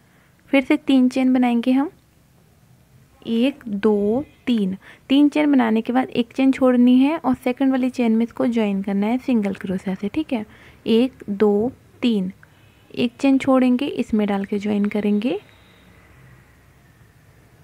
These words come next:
तीन chain लेके फिर एक chain छोड़ के फिर ज्वाइन करना है। फिर तीन चेन लेकर एक चेन छोड़ेंगे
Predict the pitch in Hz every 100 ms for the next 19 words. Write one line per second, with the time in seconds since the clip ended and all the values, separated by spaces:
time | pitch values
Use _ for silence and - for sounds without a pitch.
0 | _ _ _ _ _ _ - _ _ _
1 | _ _ _ _ _ - - - - -
2 | - - - - 262 262 262 277 269 262
3 | 247 277 277 247 233 - 254 254 254 247
4 | 262 254 190 208 208 220 240 233 233 240
5 | 311 - - - - - 269 - 277 269
6 | 277 277 262 254 247 262 277 339 - 226
7 | - 247 233 - 233 226 233 233